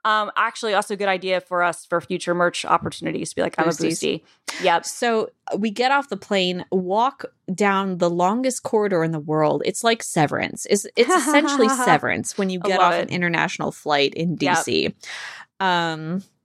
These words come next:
Speaker 2: after all the chaos of security, we're like, "We're not stopping. We're gonna get to our gate, and then we will consider the food and drink situation."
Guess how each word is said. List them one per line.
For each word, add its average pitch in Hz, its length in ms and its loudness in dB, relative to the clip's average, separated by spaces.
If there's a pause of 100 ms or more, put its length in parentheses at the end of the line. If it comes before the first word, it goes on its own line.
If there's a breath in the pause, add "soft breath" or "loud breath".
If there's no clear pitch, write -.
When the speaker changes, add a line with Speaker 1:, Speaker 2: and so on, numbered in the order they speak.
(600)
Speaker 2:
after 214 280 0
all 220 160 2
the 214 80 -6
chaos 196 320 0
of 180 80 0
security, 160 440 0 (120)
we're 160 100 -4
like, 156 180 -2
"We're 180 120 -2
not 190 220 2
stopping. 170 400 0
We're 147 120 -8
gonna 143 160 -8
get 156 180 -4
to 202 100 -2
our 190 280 0 (140)
gate, 185 320 2
and 175 180 0
then 185 160 2
we 185 100 2
will 175 200 0 (280)
consider 190 480 0
the 170 120 0
food 175 340 0
and 156 120 -2
drink 156 240 -2
situation." 151 680 0